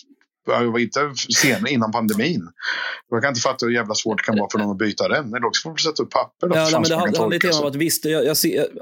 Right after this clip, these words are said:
Speaker 2: många t-, fokuserar på att fylla på kranen och badkaret hela tiden, men just den här tappen, det ska, liksom, bara spruta in ny publik där och måste in, måste in. Men jag skulle nog säga, i läget som det är just nu, täpp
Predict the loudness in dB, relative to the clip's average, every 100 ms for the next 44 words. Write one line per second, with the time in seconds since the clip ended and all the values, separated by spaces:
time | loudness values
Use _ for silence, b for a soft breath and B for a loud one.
0 | -8 0 2 2 0 0 0 -2 0 0
1 | 0 0 -2 0 0 0 0 -2 0 0
2 | 0 -2 0 0 -2 -2 -2 -2 -2 0
3 | 2 2 2 0 -2 -2 -2 -2 -2 0
4 | 0 0 0 0 0 0 2 2 2 0
5 | 0 0 0 0 0 0 0 0 0 0
6 | 2 0 0 0 2 2 2 0 0 0
7 | 0 2 2 2 0 0 0 2 0 2
8 | 2 2 2 2 0 0 0 0 0 0
9 | 0 0 -2 -4